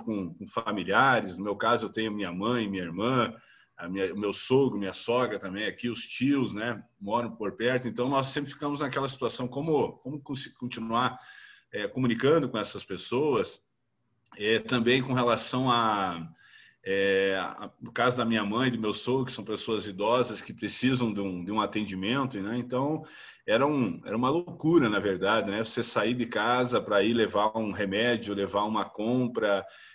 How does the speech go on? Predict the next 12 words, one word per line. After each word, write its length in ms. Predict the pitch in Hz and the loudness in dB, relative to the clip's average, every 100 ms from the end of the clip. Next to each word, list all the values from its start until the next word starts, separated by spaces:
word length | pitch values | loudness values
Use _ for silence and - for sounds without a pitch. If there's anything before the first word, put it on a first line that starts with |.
| - | -4
é, 160 | 101 98 | 0 0
sai 340 | - 117 120 | 2 4 4
de 120 | 117 | 2
casa 400 | 113 107 113 107 | -2 0 0 -2
todo 520 | 98 123 135 120 90 - | -2 -2 2 2 0 -4
parecendo 420 | 101 98 117 113 | -6 -6 -6 -6
que 100 | 120 | -8
tá 480 | - 110 110 90 80 - - | -2 2 2 0 -6 -18 -6
em 120 | 110 | 2
outro 180 | 117 120 | 2 2
planeta, 640 | - 110 95 104 131 113 98 | 2 2 4 2 2 2 0
né? 420 | 113 131 101 | 0 0 0